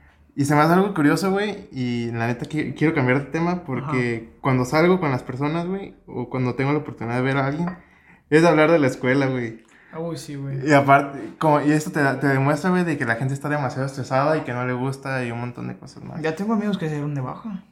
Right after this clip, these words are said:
Speaker 1: Sí, yo también acá.
Speaker 2: De, ay, güey, digo, bueno, es
Speaker 1: Pero
Speaker 2: que, que, pues, al chile qué buena decisión, pero también, pues, no mames, o sea, perderle tiempo, güey, es como de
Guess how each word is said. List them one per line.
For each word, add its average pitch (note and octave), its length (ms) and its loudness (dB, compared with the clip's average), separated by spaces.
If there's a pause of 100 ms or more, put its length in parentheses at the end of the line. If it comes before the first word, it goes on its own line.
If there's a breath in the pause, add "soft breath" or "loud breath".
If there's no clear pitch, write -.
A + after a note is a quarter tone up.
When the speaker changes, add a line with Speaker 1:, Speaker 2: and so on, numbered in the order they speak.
(420)
Speaker 1:
Sí, - 200 -10
yo E3 120 -6
también - 280 -14
acá. - 340 -14
Speaker 2:
De, C#3+ 680 -6
ay, - 60 -12
güey, D3+ 260 -6
digo, D3 240 -6
bueno, D3+ 240 -2
es - 100 4
Speaker 1:
Pero E3 200 -4
Speaker 2:
que, - 60 -10
que, F3+ 200 -2
pues, F3+ 300 -8
al F3+ 180 -2
chile G#3 180 2
qué G#3+ 100 0
buena A3+ 180 4
decisión, F#3 400 2
pero G3 160 0
también, D#3+ 880 -4 (160)
pues, C3+ 140 -10
no D3 100 -4
mames, D3 260 -2
o D#3 60 -4
sea, D#3 280 -6
perderle D3 340 -4
tiempo, D#3+ 400 -4
güey, G3+ 220 -2
es F#3 120 -4
como D#3+ 240 -6
de C#3 140 -6